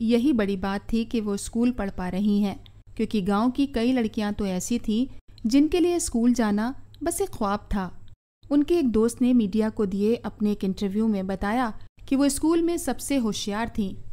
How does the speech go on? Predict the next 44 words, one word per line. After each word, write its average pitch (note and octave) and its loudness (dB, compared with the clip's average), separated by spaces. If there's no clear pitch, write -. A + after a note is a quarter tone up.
साथ G#3 -4
ही A#3 4
बहुत C4 4
नेक G3+ 6
दिल F#3+ 2
भी। F#3+ 2
उस - 12
समय F4+ 8
बहुत A3+ 6
सारे A#3 4
बच्चे G#3+ 2
गरीबी A3+ 6
की C#4+ 2
वजह G#3+ 4
से A3+ 0
बीच A#3 4
में A#3+ 6
ही A3+ 4
पढ़ाई G3 0
छोड़ - 6
दिया F#3 0
करते F#3+ -4
थे। F#3+ 4
उनके C#4 6
घर C4 4
के D4+ 0
हालात G3 -2
भी A3+ 0
ठीक - 0
नहीं G3 0
थे, G#3 0
तो D4 0
इसलिए D#4 0
उन्होंने A3+ 2
भी G#3 0
स्कूल G3+ -2
छोड़ F#3+ 2
दिया। F#3+ -2
घर G#3 -2
पर A3 -4
खाना F#3 -4
नहीं A3 2
होता A#3 0
था, B3+ -2